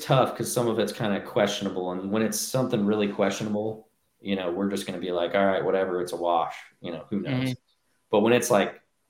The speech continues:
Speaker 1: obvious, I mean, it's really
Speaker 2: Right.
Speaker 1: just, you know, and it, and it happens many times, you know, there's a problem. So
Speaker 2: Mm-hmm.
Speaker 1: we'll, we'll,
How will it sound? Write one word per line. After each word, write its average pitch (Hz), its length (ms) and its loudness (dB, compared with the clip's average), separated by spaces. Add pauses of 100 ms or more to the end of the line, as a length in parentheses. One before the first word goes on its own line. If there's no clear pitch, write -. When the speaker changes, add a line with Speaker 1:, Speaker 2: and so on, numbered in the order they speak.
(260)
Speaker 1:
obvious, 117 560 4
I 101 40 -4
mean, 90 140 -4
it's - 180 -8
really 98 240 0
Speaker 2:
Right. 120 120 2
Speaker 1:
just, - 200 -10 (320)
you 90 140 -6
know, 82 180 -6 (1900)
and 98 100 -2
it, - 200 -4
and 107 80 0
it 92 120 0
happens 98 560 -4 (400)
many 98 280 2
times, 85 540 -6
you 80 80 -8
know, 85 160 -8
there's 90 180 -8
a - 60 -14
problem. - 400 -12 (100)
So - 300 -14 (160)
Speaker 2:
Mm-hmm. 117 220 -12 (1500)
Speaker 1:
we'll, 151 320 8
we'll, - 340 -4